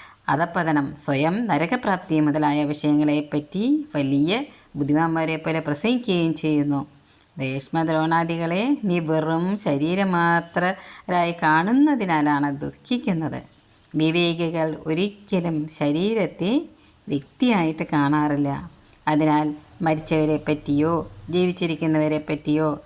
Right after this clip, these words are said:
അവർ ദുഃഖിക്കാറുമില്ല. ഞാൻ ശരീരമല്ല, ആത്മാവാണ്. അതിനാൽ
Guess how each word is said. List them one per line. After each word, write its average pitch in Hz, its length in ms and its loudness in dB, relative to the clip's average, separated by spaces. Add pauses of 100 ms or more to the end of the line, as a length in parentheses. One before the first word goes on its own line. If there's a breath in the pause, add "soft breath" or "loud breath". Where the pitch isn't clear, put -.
(140)
അവർ 156 140 0
ദുഃഖിക്കാറുമില്ല. 160 1160 -2 (2750 loud breath)
ഞാൻ 175 600 -2 (360)
ശരീരമല്ല, 156 960 0 (380)
ആത്മാവാണ്. 156 1120 0
അതിനാൽ 160 400 0